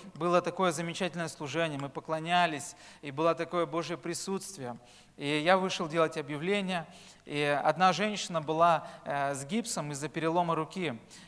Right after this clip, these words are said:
И я настолько внутренне был уверен, мне Господь как бы ничего не говорил, но я внутренне был уверен,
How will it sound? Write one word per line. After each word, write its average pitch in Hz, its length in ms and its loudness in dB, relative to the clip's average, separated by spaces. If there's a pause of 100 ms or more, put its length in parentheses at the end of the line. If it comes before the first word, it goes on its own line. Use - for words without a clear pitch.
(120)
И 156 300 4 (200)
я 190 380 6
настолько 202 480 4
внутренне 180 460 0
был 185 320 0
уверен, 175 520 4 (1500)
мне 180 240 2
Господь 208 400 -2
как 156 140 -6
бы 160 100 -4
ничего 190 380 -2
не 190 100 -2
говорил, 185 260 -2
но 147 100 -4
я 160 120 0
внутренне 190 400 -4
был 180 160 -2
уверен, 175 420 0